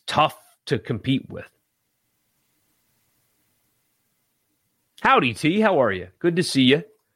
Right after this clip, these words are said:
Uh, so, uh, job update. Where are you going? Uh, I saw that you put on Twitter that you were saying goodbye.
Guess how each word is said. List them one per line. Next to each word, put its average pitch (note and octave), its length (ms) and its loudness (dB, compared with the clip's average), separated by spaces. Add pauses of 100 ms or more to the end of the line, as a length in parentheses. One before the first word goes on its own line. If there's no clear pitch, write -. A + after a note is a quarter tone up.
(500)
Uh, D#3+ 340 4
so, F#3 420 2 (720)
uh, F3+ 240 4
job B3 340 4
update. C#3 460 -6
Where E3+ 140 0
are A3+ 40 4
you G#3+ 120 2
going? F3 420 2 (460)
Uh, D3 200 4
I D#3+ 120 0
saw F#3+ 360 4
that F#3 300 2
you D#3+ 100 -8
put F3+ 220 -2
on G#3+ 140 0
Twitter F3+ 500 2 (840)
that D#3 360 4
you D#3 100 -2
were D#3 100 0
saying F3 320 0
goodbye. C#3+ 680 0